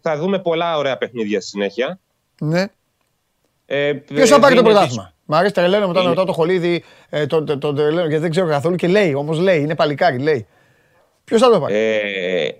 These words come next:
Speaker 1: ο πιο σταθερός μέχρι τώρα ήταν ο παοκ.
Speaker 2: Οκ.
Speaker 1: Εντάξει.
Speaker 2: Ναι.
Speaker 1: Αλλά επειδή τα πράγματα, αν ξέρεις,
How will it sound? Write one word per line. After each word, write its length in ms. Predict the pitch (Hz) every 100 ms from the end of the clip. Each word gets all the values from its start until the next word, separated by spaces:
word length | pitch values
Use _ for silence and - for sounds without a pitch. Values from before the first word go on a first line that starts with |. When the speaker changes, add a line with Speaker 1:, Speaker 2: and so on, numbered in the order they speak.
| _
Speaker 1:
ο 160 | - 101
πιο 180 | - 139
σταθερός 380 | 139 135 123 127
μέχρι 280 | 131 131
τώρα 280 | 92 113 113
ήταν 200 | 143 139
ο 60 | 120
παοκ. 320 | 107 87 76 - _ _ _ _ _ _ _ _ _ _ _ _ -
Speaker 2:
Οκ. 180 | 151 123
Speaker 1:
Εντάξει. 600 | 139 160 110 - 92 - -
Speaker 2:
Ναι. 280 | 139 110 104 -
Speaker 1:
Αλλά 540 | 101 104 107 113 107
επειδή 680 | 104 104 110 95 123 135 135
τα 140 | 123 120
πράγματα, 640 | 117 123 123 123 120 117
αν 60 | 110
ξέρεις, 520 | 113 113 107 98